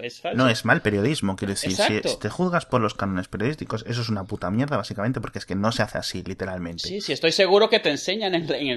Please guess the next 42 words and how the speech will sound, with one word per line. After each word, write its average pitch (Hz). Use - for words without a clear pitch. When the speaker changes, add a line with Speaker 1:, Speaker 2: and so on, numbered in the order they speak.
Speaker 1:
en 123
escuela 131
de 147
periodismo 156
a 190
que 156
eso 156
está 170
mal. 139
Speaker 2:
No, 107
no, 131
es -
que -
seguro 107
no, 127
ya. 85
Es, -
o -
sea, 92
ya 90
está. 113
Igual 98
que 110
tú 113
no 110
empiezas 110
una 104
frase 104
por 98
minúscula, 117
tú -
no. 98
Un 113
titular 117
es 127
una 127
descripción 123
rápida 127
del 101
artículo 120
a 101
continuación. 98